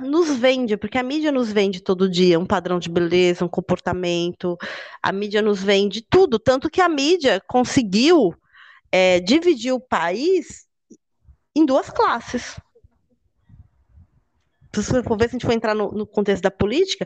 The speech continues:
hoje em dia a mídia dividiu o país em duas partes, a parte da direita e da esquerda. Você não pode ficar no, no meio e não gostar de nenhuma das duas partes, você tem que estar numa ou na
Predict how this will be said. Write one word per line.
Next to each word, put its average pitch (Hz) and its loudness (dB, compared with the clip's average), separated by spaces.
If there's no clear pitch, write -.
hoje 269 2
em 269 -4
dia 247 0
a 262 0
mídia 269 -6
dividiu 262 -6
o 208 -4
país 202 0
em 226 -2
duas 226 2
partes, - -4
a - -2
parte 175 -4
da 180 2
direita 190 0
e 196 -6
da 226 0
esquerda. 220 0
Você 190 2
não 269 0
pode 294 2
ficar 262 -2
no, 240 -6
no 220 4
meio 240 2
e - -4
não 240 -4
gostar 220 -2
de 208 -4
nenhuma 196 0
das 185 -6
duas 180 2
partes, - -4
você 196 -6
tem 196 0
que 247 -2
estar 240 -2
numa 220 -2
ou 233 2
na 403 -2